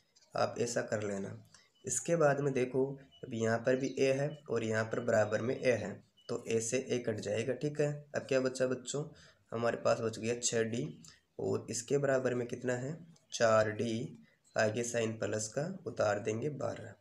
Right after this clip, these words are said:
अब उतारेंगे छः डी, इस चार डी का करेंगे पक्षांतरण, तो minus का हो जाएगा पक्षांतरण करने पर। इसके बराबर में लिख देते हैं बारह। अब बाकी करेंगे, इस छः में से चार को घटाएंगे तो कितना बच जाएगा बच्चों?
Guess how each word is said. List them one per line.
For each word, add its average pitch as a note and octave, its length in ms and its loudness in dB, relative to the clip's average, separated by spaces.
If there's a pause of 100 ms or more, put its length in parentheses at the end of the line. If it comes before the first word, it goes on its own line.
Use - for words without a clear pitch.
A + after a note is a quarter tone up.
(800)
अब A2+ 100 -2
उतारेंगे A#2 500 2
छः B2 280 -2
डी, A#2+ 180 -2 (260)
इस - 240 -2
चार A#2+ 280 8
डी B2 160 2
का B2+ 140 2
करेंगे B2 320 2
पक्षांतरण, C3+ 680 -2
तो - 540 -14
minus A2+ 380 0
का C3 120 0
हो C3 80 6
जाएगा B2 280 2 (100)
पक्षांतरण A#2+ 680 0
करने A2 420 2
पर। G2+ 220 -8 (800)
इसके C3 320 -2
बराबर A#2+ 340 4
में A#2 140 0
लिख A#2+ 180 -2
देते A2+ 300 -2
हैं C3 200 -4 (160)
बारह। A2 400 -2 (360)
अब A2 140 -6
बाकी A2 340 2
करेंगे, C3 460 2 (120)
इस C3+ 260 0
छः C3 180 2
में B2 180 2
से C3 180 0
चार A#2 320 6
को B2+ 160 0
घटाएंगे A#2+ 540 0 (540)
तो - 60 -6
कितना A#2+ 280 0
बच A#2+ 120 -2
जाएगा A#2+ 320 4
बच्चों? C3 360 -2